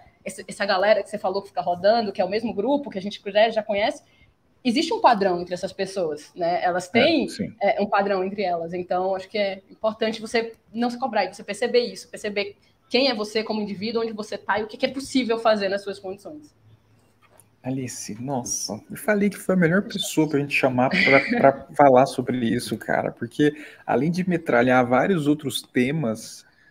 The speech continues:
Speaker 2: trouxe um, reflexões muito importantes. Eu até gostei,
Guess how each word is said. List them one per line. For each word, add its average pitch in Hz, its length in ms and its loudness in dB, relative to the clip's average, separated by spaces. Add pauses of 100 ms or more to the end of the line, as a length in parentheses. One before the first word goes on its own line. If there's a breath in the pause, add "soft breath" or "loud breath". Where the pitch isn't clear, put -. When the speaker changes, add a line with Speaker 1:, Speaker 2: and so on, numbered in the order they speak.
(160 soft breath)
Speaker 2:
trouxe 123 280 -4
um, 156 100 -2 (320)
reflexões 151 640 -2
muito 135 460 0
importantes. 107 680 -6
Eu 104 100 2
até 156 280 0
gostei, 147 360 -4